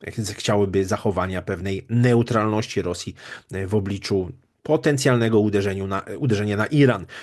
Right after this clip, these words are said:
Czy tak się stanie? No trudno dzisiaj powiedzieć, ale taki scenariusz należy oczywiście wziąć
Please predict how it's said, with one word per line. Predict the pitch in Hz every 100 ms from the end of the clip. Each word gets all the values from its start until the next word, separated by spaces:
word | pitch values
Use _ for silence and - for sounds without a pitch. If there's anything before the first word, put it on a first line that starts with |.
| -
Czy | 135
tak | 143 131
się | 143
stanie? | - 139 135
No | 123
trudno | 139 135 127
dzisiaj | 120 123
powiedzieć, | 117 113 147 131
ale | 120 113
taki | 120 131
scenariusz | - 117 113 113
należy | 113 110 110 101
oczywiście | 85 - 98 - 104 98
wziąć | 101 107 107